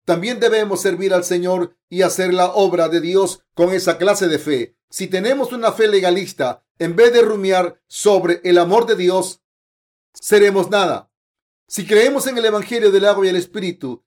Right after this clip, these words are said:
el cual es el amor de Dios, debemos estar revestidos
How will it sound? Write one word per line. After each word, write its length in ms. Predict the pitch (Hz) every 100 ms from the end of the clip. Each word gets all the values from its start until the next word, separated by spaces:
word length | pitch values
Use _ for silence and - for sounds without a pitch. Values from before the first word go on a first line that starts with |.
| _
el 200 | 180 175
cual 300 | 202 208 190
es 240 | 208 202 185
el 140 | 175
amor 260 | 170 190 190
de 100 | 190
Dios, 380 | 170 190 180 - _ _
debemos 520 | 143 185 247 277 226
estar 340 | 214 - 208 190
revestidos 680 | 185 175 - 208 165 123